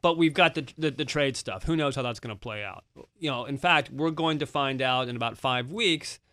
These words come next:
how the existing tariffs have had an impact on corporate America. Obviously, the stock market is saying it's catastrophic. I think there is potential for some upside surprise if earnings season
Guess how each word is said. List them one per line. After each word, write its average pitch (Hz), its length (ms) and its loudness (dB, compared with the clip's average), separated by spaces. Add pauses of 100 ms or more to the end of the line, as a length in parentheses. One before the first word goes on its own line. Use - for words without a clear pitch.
(140)
how 139 560 2
the 135 120 0
existing 139 720 -2
tariffs 117 500 -6
have 117 400 -6 (200)
had 127 180 -4
an 127 80 -6
impact 127 480 -4
on 117 160 -4
corporate 120 340 -8
America. 113 580 -6
Obviously, 127 720 -6 (580)
the 139 60 -6
stock 196 300 6
market 135 380 2
is - 40 -10
saying 131 340 0
it's 120 140 -6
catastrophic. 139 920 -2 (360)
I 254 100 4
think 285 160 2
there 214 140 6
is 226 200 4
potential 165 420 -2
for 147 120 -4
some 143 140 -2
upside 135 360 0
surprise 131 540 4
if 117 140 -4
earnings 156 360 2
season 120 580 -6